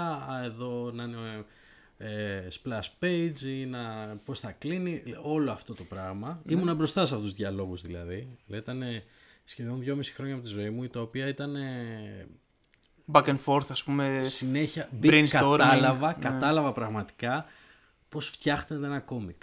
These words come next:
Speaker 1: Και πώς μπορείς να είσαι κομμάτι της
Speaker 2: Ναι.
Speaker 1: δημιουργίας ενός κόμικ και ας μην το έχεις γράψει, σχεδιάσει εσύ.
Speaker 2: Ναι.
Speaker 1: Ε,
Speaker 2: Ε, sorry, θα κάνω μια παρένθεση. Είναι, είναι αυτό που λέμε ότι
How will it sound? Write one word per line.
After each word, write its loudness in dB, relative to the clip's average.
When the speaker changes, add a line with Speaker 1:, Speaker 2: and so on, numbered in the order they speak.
Speaker 1:
Και -8
πώς 0
μπορείς 4
να 0
είσαι 0
κομμάτι 0
της -6
Speaker 2:
Ναι. -2
Speaker 1:
δημιουργίας -4
ενός -10
κόμικ -8
και -6
ας -4
μην -4
το 0
έχεις -2
γράψει, -2
σχεδιάσει -6
εσύ. -10
Speaker 2:
Ναι. -4
Speaker 1:
Ε, -2
Speaker 2:
Ε, 0
sorry, 8
θα 2
κάνω 2
μια 4
παρένθεση. 2
Είναι, -4
είναι 0
αυτό 0
που -4
λέμε 2
ότι -2